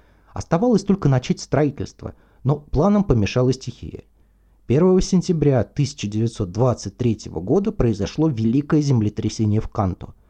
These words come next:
разрушившее японскую вечную столицу и унесшее около сотни тысяч жизней, а метро пришлось на какое-то время забыть.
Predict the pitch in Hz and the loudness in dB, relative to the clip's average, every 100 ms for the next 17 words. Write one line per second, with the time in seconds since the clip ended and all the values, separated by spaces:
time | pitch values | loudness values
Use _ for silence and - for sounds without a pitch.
0 | _ - 120 117 185 - - - 107 101 | _ -2 0 2 0 0 -6 -2 -2 -2
1 | 101 156 170 - 120 104 123 - 117 101 | 0 0 0 0 0 0 -2 0 0 0
2 | - 117 - - - 104 _ _ _ 127 | -4 -6 -6 -10 -16 -16 _ _ _ 2
3 | 135 170 226 - 139 156 139 127 - 165 | 4 4 2 0 2 2 0 -2 -2 -2
4 | 170 - _ 139 165 - 160 - 123 135 | -2 -4 _ -2 0 -2 -6 -4 0 0
5 | - 95 - _ _ _ - 120 127 214 | -2 -8 -14 _ _ _ -2 -2 2 0
6 | 240 135 - 127 196 151 - 95 95 - | 2 0 2 -2 0 0 -2 -4 -6 -6
7 | 113 95 - 104 107 - _ | -8 -8 -8 -6 -6 -8 _